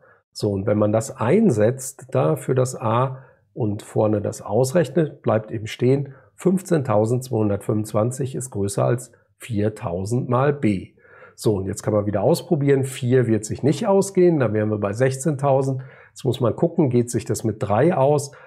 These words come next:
Wenn sich das mit drei ausgehen soll, was man noch prüfen muss kurz, ist da eigentlich dann, wenn man drei genommen hat, auch noch genug Platz für dieses zehn mal B zum Quadrat? Ne, das, das muss da ja auch noch reingehen, nicht nur diese Flächen.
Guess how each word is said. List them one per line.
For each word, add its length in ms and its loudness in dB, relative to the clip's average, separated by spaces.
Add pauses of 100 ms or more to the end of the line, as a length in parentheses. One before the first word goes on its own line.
(220)
Wenn 220 2
sich 160 -2
das 180 -4
mit 160 -2
drei 260 0
ausgehen 480 2
soll, 260 4
was 200 0
man 120 2
noch 180 0
prüfen 420 0
muss 240 0
kurz, 420 2 (380)
ist 280 -2
da 120 2
eigentlich 360 0
dann, 260 2
wenn 120 2
man 180 0
drei 340 2
genommen 380 2
hat, 220 -2 (320)
auch 340 2
noch 300 0
genug 400 0
Platz 460 0
für 240 0
dieses 480 -2 (500)
zehn 500 2
mal 300 4
B 320 2
zum 340 -2
Quadrat? 1080 0 (340)
Ne, 200 2
das, 440 -2
das 180 -2
muss 200 -2
da 120 2
ja 200 0
auch 180 4
noch 280 0
reingehen, 540 -2
nicht 220 -2
nur 120 2
diese 240 -2
Flächen. 600 -4